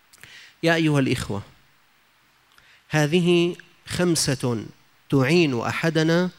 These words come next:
على التخلق بالسماحة والتسامح. بادر الناس بالتحية والسلام، غض بصرك عن زلات إخوانك واقبل معذرتهم،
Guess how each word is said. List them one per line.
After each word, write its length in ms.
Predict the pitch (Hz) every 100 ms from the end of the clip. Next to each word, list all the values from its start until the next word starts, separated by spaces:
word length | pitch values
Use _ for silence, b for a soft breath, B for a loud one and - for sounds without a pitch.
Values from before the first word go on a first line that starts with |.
| b b b _
على 200 | 127 156
التخلق 680 | - 143 - 165 147 - 127
بالسماحة 600 | 139 - 143 151 - 151
والتسامح. 800 | 139 127 139 - 113 90 - - - _ _ _ b b b b b
بادر 340 | 147 156 160 151
الناس 380 | 143 151 147 135
بالتحية 520 | 131 139 - 139 131
والسلام، 640 | 123 123 - 127 131 170 170 - _ _ _ _ _ _ _ _ - B B B 123
غض 280 | 160 165
بصرك 560 | 147 139 - 156 131 113
عن 120 | 127
زلات 400 | 120 123 135 131
إخوانك 600 | - - 135 135 123 -
واقبل 340 | 131 - 139 127
معذرتهم، 840 | 113 113 127 139 139 151 175